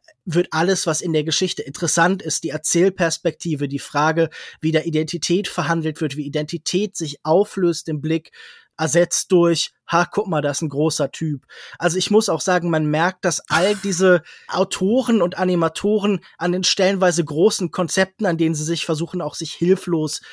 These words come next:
Speaker 1: überheben. Also m-, mir fällt auch wirklich, wenn wir jetzt fragen müssten, gibt's denn noch was Positives zu sagen,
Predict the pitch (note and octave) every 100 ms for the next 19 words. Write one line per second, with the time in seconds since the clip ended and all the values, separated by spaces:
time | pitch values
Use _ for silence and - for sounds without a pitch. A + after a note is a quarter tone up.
0 | - - - D#3 D3 C3 C#3+ C3+ A2+ A2+
1 | D3 D#3+ D3+ - - - C#3+ F3+ F3 F#3
2 | A3+ B3+ F3 G3 G#3+ G#3 - _ _ _
3 | - D#3+ F3+ F3 D#3 - F3 E3+ E3+ -
4 | D#3+ - E3+ D#3 D#3 - F3+ F#3 F#3+ F3
5 | E3+ - F3+ E3+ E3